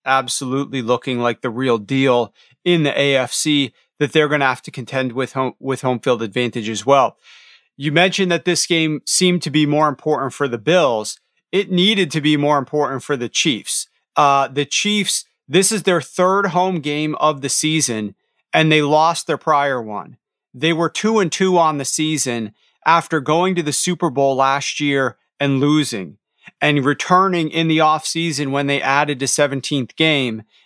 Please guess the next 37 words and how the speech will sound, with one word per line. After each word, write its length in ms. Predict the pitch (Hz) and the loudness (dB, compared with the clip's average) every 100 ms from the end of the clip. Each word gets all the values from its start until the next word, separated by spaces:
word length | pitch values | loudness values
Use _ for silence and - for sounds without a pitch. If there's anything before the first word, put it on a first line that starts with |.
| _ | _
and 180 | 156 143 | 0 2
being 280 | 156 165 160 | 4 4 4
on 220 | 156 147 | 2 2
record 380 | 143 151 - 147 | 0 0 -2 -4
as 100 | 131 | -2
saying, 340 | - 156 143 | 0 0 0
"We 140 | 127 147 | 0 0
wanna 220 | 147 147 | 2 0
be 120 | 139 | -2
the 100 | 135 | -4
first 320 | - 151 143 - | 0 0 0 -2
team 180 | 147 | -2
in 80 | 135 | 0
the 140 | 139 131 | 0 0
N 100 | 131 | -2
F 180 | 120 | 0
L 140 | 139 131 | 2 2
to 60 | |
go 160 | 120 123 | -2 -4
seventeen 640 | - 143 127 123 - 135 | 0 0 0 -4 -2 -2
and 160 | 120 113 | 0 2
oh." 240 | 117 101 _ _ _ _ - _ _ _ - | 0 0 _ _ _ _ -20 _ _ _ 2
I 320 | 170 185 196 | 4 4 0
thought, 540 | - - 180 170 139 | -4 0 2 2 -2
in 140 | 165 143 | -8 -8
trying 380 | 165 156 151 | -4 -2 -4
to 60 | 131 | -6
spin 400 | - - - 160 | -8 -8 -4 -2
it 180 | 143 - | -4 -6
in 180 | 147 151 | -6 -4
a 120 | 139 | -4
positive 560 | - 135 143 135 131 113 | -2 0 0 0 -10 -8
direction 480 | 127 131 127 139 120 | -2 -2 -2 -8 -8
for 260 | 139 135 | -4 -4
the 120 | 117 | -4
Chiefs, 640 | 113 - 196 143 110 - - _ _ _ _ | -6 -4 0 -2 -2 -6 -8 _ _ _ _
that 400 | 131 156 147 143 | 2 4 2 0